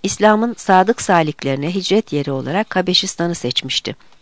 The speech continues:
Çünkü Arapların orayla ticaretleri vardı.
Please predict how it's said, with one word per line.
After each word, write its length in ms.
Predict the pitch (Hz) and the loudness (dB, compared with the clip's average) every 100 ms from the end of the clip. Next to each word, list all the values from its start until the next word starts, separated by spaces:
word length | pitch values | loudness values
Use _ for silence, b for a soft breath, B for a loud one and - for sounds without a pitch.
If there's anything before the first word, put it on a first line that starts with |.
| _ - B B | _ -20 B B
Çünkü 320 | - 214 202 | -2 0 0
Arapların 680 | - 180 180 - 170 175 180 | 2 4 4 2 0 2 0
orayla 420 | 185 196 143 123 131 | 0 2 2 0 -4
ticaretleri 760 | 151 165 143 143 - 135 143 | -2 0 0 -4 -6 -6 -4
vardı. 340 | 127 120 - | -4 -4 -8